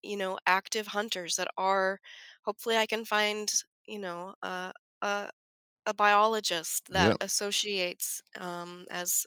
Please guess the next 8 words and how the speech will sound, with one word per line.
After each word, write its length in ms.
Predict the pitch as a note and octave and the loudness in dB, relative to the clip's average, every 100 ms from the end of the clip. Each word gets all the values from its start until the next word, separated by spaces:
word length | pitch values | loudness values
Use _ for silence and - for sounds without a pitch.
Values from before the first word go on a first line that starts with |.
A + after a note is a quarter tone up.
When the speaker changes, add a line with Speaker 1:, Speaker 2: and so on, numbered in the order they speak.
| - | -4
Speaker 1:
a, 180 | F#3+ F3+ | -10 -10
a 60 | F#3 | -6
Black 260 | F#3 F3+ F#3+ | 0 0 0
American, 400 | F3+ F#3 F3+ F3 | -6 -4 -4 -4
African 360 | F3+ - F#3+ | -4 -6 -12
American, 540 | F3+ F3 F3 - E3+ E3+ - - - - - | -8 -6 -6 -6 -8 -8 -20 -18 -18 -18 -2
to 200 | - C4 | 0 4
share 640 | B3 - C#4 D4+ D4+ C#4+ | 4 6 4 2 2 0